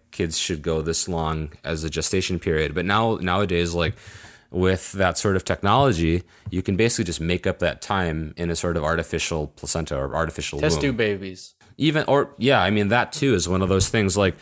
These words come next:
Speaker 1: it solves an issue where people are impotent or can't have kids, and it just makes it possible.
Speaker 2: Yeah.
Speaker 1: Right? And that, that's another beauty about it. It, it, it lengthens life, but it also, like, goes around issues that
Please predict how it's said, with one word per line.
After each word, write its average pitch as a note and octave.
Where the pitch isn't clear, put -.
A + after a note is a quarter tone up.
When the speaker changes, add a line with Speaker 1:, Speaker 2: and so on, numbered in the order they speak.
Speaker 1:
it G2+
solves G#2+
an G2+
issue G2
where F2+
people F#2+
are F2
impotent F2+
or D#2+
can't E2+
have F#2
kids, D#2+
and E2
it F2
just F2+
makes F#2
it E2+
possible. C2
Speaker 2:
Yeah. D3+
Speaker 1:
Right? E2
And G#2+
that, G#2
that's -
another G2
beauty F2
about F2
it. D#2
It, D#2+
it, F#2+
it -
lengthens A#2
life, C3+
but A2
it G2
also, G#2+
like, F#2
goes G2+
around F#2
issues E2+
that E2+